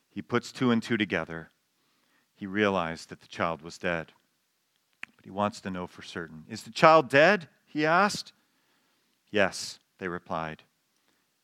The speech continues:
"He is dead." Then David got up, got up from the ground, from the dirt,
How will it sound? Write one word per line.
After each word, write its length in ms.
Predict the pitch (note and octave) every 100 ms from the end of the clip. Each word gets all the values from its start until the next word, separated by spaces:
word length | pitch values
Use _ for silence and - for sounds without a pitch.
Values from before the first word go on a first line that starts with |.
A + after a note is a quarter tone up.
| _
"He 140 | -
is 140 | E2+ -
dead." 340 | F#2 E2 D#2+ _ _ _ _ _ _ _ _
Then 120 | F#2+
David 320 | F#2 G2+ B2 C3+
got 180 | D#3
up, 320 | B2+ G#2+ - _ _ _ _ _ _ _ _ _ _ _ _ _ _ _ _ -
got 140 | F#2+
up 140 | A2+ -
from 120 | E3+
the 60 |
ground, 500 | D3 B2+ A2+ B2 E3+ - _ _
from 160 | - A2
the 60 |
dirt, 520 | G2+ C3 C#3 G3+ -